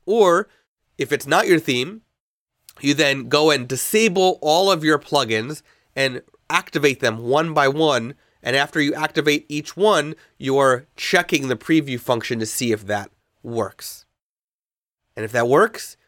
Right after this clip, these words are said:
you now know if it, if it, uh, stops working when one of your plugins is active, you now know you need to contact that plugin developer to figure out why there's a co-, a conflict between the two.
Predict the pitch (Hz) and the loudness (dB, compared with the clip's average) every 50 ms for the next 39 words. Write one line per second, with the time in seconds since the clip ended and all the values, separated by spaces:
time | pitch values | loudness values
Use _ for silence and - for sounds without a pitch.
0 | _ _ _ - 127 127 131 131 135 139 135 131 127 123 123 127 127 _ _ _ | _ _ _ -12 -4 -2 0 0 0 0 0 0 0 0 0 -2 -4 _ _ _
1 | _ _ _ _ _ 147 139 143 135 - - 143 131 - - 127 120 - - 127 | _ _ _ _ _ -6 -4 -2 -4 -4 -2 -4 -4 0 0 -2 -2 -2 -2 -2
2 | 123 117 113 - - - 190 160 170 - - - 151 143 - - 160 151 139 139 | 0 0 0 -2 -4 -2 0 0 0 0 0 0 0 0 2 0 -4 -2 0 -2
3 | 123 117 117 110 123 123 123 117 117 110 - - 123 113 107 113 104 101 104 107 | -2 0 0 0 0 0 0 -2 -2 -4 -2 0 -2 0 0 -2 -6 -6 -4 -2
4 | 123 120 123 - 170 175 175 170 - _ _ _ _ 131 131 135 143 147 151 147 | -2 -2 0 2 0 0 0 0 -6 _ _ _ _ -6 -2 -2 0 0 2 2
5 | 139 139 135 135 135 127 127 127 127 120 - - 123 - - 131 131 127 - 131 | 2 4 4 2 2 0 -2 -4 -4 -4 -4 -6 -8 -4 -4 -4 -4 -2 -2 -4
6 | 120 120 - - _ _ 107 110 113 110 - _ - _ 196 208 208 185 143 123 | -4 -4 -6 -14 _ _ -6 -4 -4 -4 -4 _ -4 _ -2 0 0 0 -2 -2
7 | 113 110 107 104 101 101 - 107 101 98 - _ _ _ _ - 131 - - 135 | 0 0 0 0 0 -2 -4 -6 -6 -6 -8 _ _ _ _ -16 -16 -8 -6 -6
8 | 117 120 117 117 113 107 104 - _ _ _ _ - 107 117 123 127 123 117 110 | -4 -2 0 0 0 0 0 -4 _ _ _ _ -16 -6 -2 0 0 2 2 2
9 | 110 110 110 104 113 113 110 110 110 - 123 127 - _ - - 113 - - - | 0 0 0 0 -2 -4 -4 -4 -8 -10 -10 -14 -14 _ -10 -10 -10 -10 -6 -4
10 | 135 139 135 127 - 110 104 - _ 107 - - 120 107 101 98 - 104 - - | -2 -2 -2 -4 -6 -10 -10 -10 _ -16 -10 -8 -8 -6 -6 -8 -10 -12 -16 -16